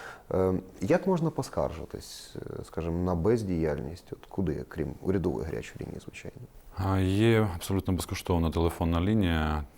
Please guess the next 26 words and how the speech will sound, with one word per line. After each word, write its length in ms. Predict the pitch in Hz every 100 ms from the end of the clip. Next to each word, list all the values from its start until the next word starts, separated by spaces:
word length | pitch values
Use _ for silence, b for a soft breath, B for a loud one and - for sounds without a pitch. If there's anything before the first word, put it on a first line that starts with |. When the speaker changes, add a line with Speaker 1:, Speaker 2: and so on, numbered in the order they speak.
| - -
Speaker 2:
кол-центр 600 | 82 78 82 78 - 73 -
Національної 580 | 80 - 80 78 78 76
поліції, 420 | 78 95 - 76
який 160 | 71 -
приймає 420 | 76 78 76 73
всі 160 | -
звернення 580 | 78 76 76 73 71 71
і 40 | 71
повідомлення 500 | 78 76 76 73 71
громадян 460 | 73 73 73 73
щодо 340 | 71 - 73 69
неефективної 840 | 71 71 - - 76 71 69 69
чи 180 | 67 76
ефективної, 480 | 71 76 - 78 69
на 80 | 71
думку 280 | 71 71 71
громадян, 460 | 69 71 71 71
роботи 440 | 71 73 71 65 67 -
того 220 | - 73
чи 160 | 71 78
іншого 200 | 67 71
конкретного 480 | 73 73 73 73 69
поліцейського. 760 | 76 82 - - - 76 76 B B B B B B -
Номер 240 | 85 82
дуже 200 | 80 78
простий, 580 | - 82 - - 110